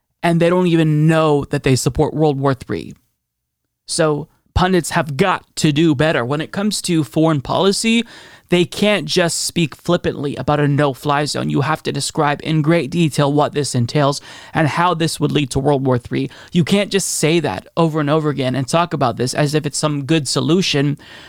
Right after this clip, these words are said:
when people don't even know what you're talking about. They're glued to their televisions currently because they're concerned with this conflict, and they're getting information and they don't even really understand what information they're receiving, but they just hear this is a potential life-saving solution for Ukrainians, not knowing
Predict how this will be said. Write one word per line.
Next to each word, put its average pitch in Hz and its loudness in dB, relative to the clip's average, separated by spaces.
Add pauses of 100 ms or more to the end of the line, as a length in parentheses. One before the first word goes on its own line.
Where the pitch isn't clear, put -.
(100)
when 175 4
people 196 0
don't 185 4
even 156 2
know 156 4
what 143 -2
you're 156 0
talking 139 -4
about. 117 -8 (300)
They're 160 2
glued 165 4
to 185 0
their 175 2
televisions 143 0
currently 151 -2
because 143 -4
they're 143 -2
concerned 160 0
with 160 0
this - -2
conflict, 143 -4 (420)
and 160 0
they're 165 0
getting 170 0
information 147 2 (640)
and 160 0
they 160 4
don't 175 2
even 156 2
really 151 2
understand 143 -4
what 156 -4
information 139 0
they're 120 -2
receiving, 170 -2
but 151 -4
they 151 -2
just 143 -4
hear 180 2
this 139 -4
is 135 -4
a 143 -2
potential 139 -4
life-saving 139 -2
solution 143 0
for 139 -6
Ukrainians, 160 -2
not 143 -2
knowing 156 0